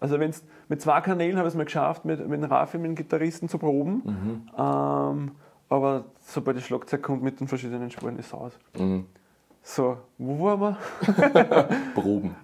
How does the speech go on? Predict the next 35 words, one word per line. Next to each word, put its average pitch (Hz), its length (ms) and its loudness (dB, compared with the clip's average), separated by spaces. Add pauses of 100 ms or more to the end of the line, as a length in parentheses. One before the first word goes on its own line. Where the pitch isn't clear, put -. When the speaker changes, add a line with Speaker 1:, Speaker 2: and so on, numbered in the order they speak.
Speaker 1:
Ah 160 120 8
ja, 165 180 8
Proben. 143 560 -2 (640)
Proben, 127 580 -2
ich 127 40 -6
mag 123 200 -8
nicht 131 160 -12
proben. - 760 -2 (240)
Speaker 2:
Du 107 80 0
magst 113 240 4
nicht 98 120 2
Speaker 1:
Ich 92 40 -4
Speaker 2:
proben? 95 200 4
Speaker 1:
hab 95 60 -2
schon 160 120 0
vorhin 143 320 6
erwähnt, 135 260 2
ich 139 100 -2
bin 160 160 -2
kein 139 200 0
großer 135 300 -2
Probe-, 123 440 -2
Speaker 2:
Warum? 95 140 -4 (240)
Speaker 1:
Probe-Fan. 113 320 -6 (340)
Speaker 2:
Warum 95 220 -8
das? 147 320 -6
Speaker 1:
Ich 139 120 -6
bin 135 220 -2
einfach 131 300 -4
viel 160 200 -2
zu - 260 0
faul. - 460 -2 (600)
Speaker 2:
Ha, 117 380 2 (720)
ist 143 180 2
das, 277 220 2